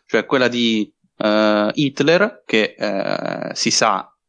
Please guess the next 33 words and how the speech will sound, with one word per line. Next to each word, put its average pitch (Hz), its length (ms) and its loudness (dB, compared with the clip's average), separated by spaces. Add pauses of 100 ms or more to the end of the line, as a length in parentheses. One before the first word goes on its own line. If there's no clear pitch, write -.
(200)
dava 107 580 0
a, 107 340 0
eh, 101 640 -6
ai 110 120 -2
nazisti, 113 600 -2
in 104 80 -6
particolare, 110 400 0
se - 80 -6
non 101 80 -6
sbaglio, 107 280 0
alle 104 220 2
S 110 320 2
S, 101 240 -4 (320)
dava 117 380 2
Così 117 240 -8
parlò 117 280 2
Zarathustra 117 560 0
da 127 120 0
leggere, 139 460 0
ovviamente 113 400 0
rimaneggiato, 110 840 2 (260)
perché - 160 -4
sennò, 101 440 -2
mm, 98 260 -8
non 104 120 -8
siamo 107 260 0
bravi, 110 420 0 (360)
eh, 107 80 0
a, 95 1200 -2
eh, 101 580 -4 (220)
deumanizzare 117 640 2
le 107 80 2
persone. 226 580 2